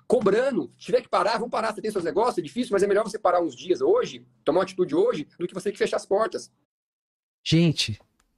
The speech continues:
Speaker 2: qual o dia que o Brasil fechou as portas? Os caras tão falando isso desde quando? No governo Lula, só se abre mais portas, abre. E gente abrindo empresa, gente ganhando mais, abrindo empresa.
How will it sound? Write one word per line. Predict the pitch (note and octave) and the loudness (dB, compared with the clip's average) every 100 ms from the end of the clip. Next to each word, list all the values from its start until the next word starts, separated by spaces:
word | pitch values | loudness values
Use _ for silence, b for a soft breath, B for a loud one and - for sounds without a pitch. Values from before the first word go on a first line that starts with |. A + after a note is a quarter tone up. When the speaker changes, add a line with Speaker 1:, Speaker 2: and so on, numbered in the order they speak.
| _ _ _ _ _ _ _ _ _ - | _ _ _ _ _ _ _ _ _ 0
Speaker 2:
qual | G3 B3+ | 4 4
o | |
dia | D#3+ F#3+ | 4 4
que | G3 | 4
o | F3 | 2
Brasil | E3 D#3 | 4 2
fechou | F3+ E3 | 2 2
as | E3 | 2
portas? | - B2+ - - - _ _ _ _ _ _ _ _ - | 2 -2 -2 -16 -20 _ _ _ _ _ _ _ _ -8
Os | - | 0
caras | B3 | 2
tão | C#4 | 2
falando | - A3 F3+ | 4 4 6
isso | F#3+ - | 4 4
desde | G#3 C4+ | 4 2
quando? | - E3+ A#2+ A2 - _ _ _ _ _ _ _ _ _ | 2 2 4 0 -2 _ _ _ _ _ _ _ _ _
No | G#3 | 2
governo | A#3+ B3+ A#3+ | 4 4 4
Lula, | D#3+ G#3+ G#3 - | 6 6 4 2
só | - | 2
se | A#3+ C4+ | 2 4
abre | G3 B3+ F#3+ | 4 4 4
mais | E3+ | 2
portas, | - D#3+ - D#3 | 2 2 2 2
abre. | F3 C3 - b b | 4 2 -2 b b
E | E3 | 2
gente | F#3+ A3 F3+ | 2 2 4
abrindo | G3 F#3+ | 4 4
empresa, | D#3+ E3 C#3 | 4 4 4
gente | C3 F#3 F3+ | 4 4 4
ganhando | F#3+ E3 | 4 4
mais, | E3 D3+ | 4 4
abrindo | E3+ F3 | 4 4
empresa. | D3+ D3+ | 2 0